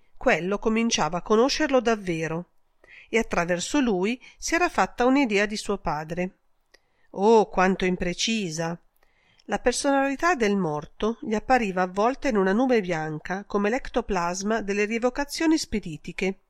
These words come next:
E non era appunto una rievocazione quella che lui avrebbe dovuto fare? Il figlio del morto stava per avere un duello. Un duello? A De Vincenzi il fatto sembrava soltanto comico.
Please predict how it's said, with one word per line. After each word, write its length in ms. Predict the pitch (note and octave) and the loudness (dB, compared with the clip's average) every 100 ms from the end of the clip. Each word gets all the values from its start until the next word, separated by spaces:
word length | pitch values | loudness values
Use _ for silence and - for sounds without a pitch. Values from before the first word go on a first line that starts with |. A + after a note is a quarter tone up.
| _ _ _ _ _ - - - - _ _ _ | _ _ _ _ _ -20 -20 -20 -20 _ _ _
E 120 | A#3 | 4
non 180 | A3+ A#3+ | 6 8
era 180 | D#4+ B3+ | 6 2
appunto 500 | - A3 G3+ F3+ F#3 | -2 -2 -2 0 2
una 120 | F#3+ | 2
rievocazione 960 | F#3+ F3+ F3+ F3+ - - F#3 E3 F3 | 2 -2 -2 -4 -4 0 0 2 -2
quella 300 | E3+ F#3 F3+ | -2 -2 -2
che 160 | F#3 F#3 | -2 -4
lui 240 | F#3 F3+ | -2 -2
avrebbe 360 | F3+ F3+ F3 F3+ | 0 0 -2 -2
dovuto 360 | F3+ F3 F3+ G3+ | -4 -4 -6 -6
fare? 560 | - F3 D#3+ F#3 A#3+ _ _ _ _ _ _ _ _ _ _ _ _ _ _ _ _ _ | -2 -2 -2 -6 -8 _ _ _ _ _ _ _ _ _ _ _ _ _ _ _ _ _
Il 160 | C#4 | -4
figlio 300 | - F#4 C4 | 2 6 6
del 180 | G#3 G3+ | 6 4
morto 460 | G3 D#3 D#3+ - A3+ | 4 2 -2 -4 -2
stava 300 | - F#3+ E3 | 2 2 2
per 160 | G3 | 0
avere 260 | G3+ B3+ E4+ | 2 2 4
un 100 | C#4 | 4
duello. 680 | A3 F#3 D#3+ E3 E3 F3+ G3 _ - - _ | 4 0 0 -2 -2 -2 -2 _ -20 -20 _
Un 200 | F#3 F#3 | 2 4
duello? 760 | F#3 F3+ D#3 E3 E3+ D3+ F3 - _ _ _ _ _ - | 4 2 0 -4 -4 -6 -6 -10 _ _ _ _ _ -6
A 100 | B3+ | -2
De 120 | C#4+ | 2
Vincenzi 600 | E4 E4+ - F3+ D#3+ - | 4 4 4 0 -2 -4
il 80 | B3 | -6
fatto 340 | - D3+ - | -4 -6 -6
sembrava 420 | F3 B3 A#3 F3 F3 | -2 2 2 0 -2
soltanto 560 | G#3 G3+ C#4+ D#4 E4+ | -2 0 2 2 0
comico. 680 | - G3 E3+ F3+ - G3 - | -2 -2 0 -2 -2 -6 -6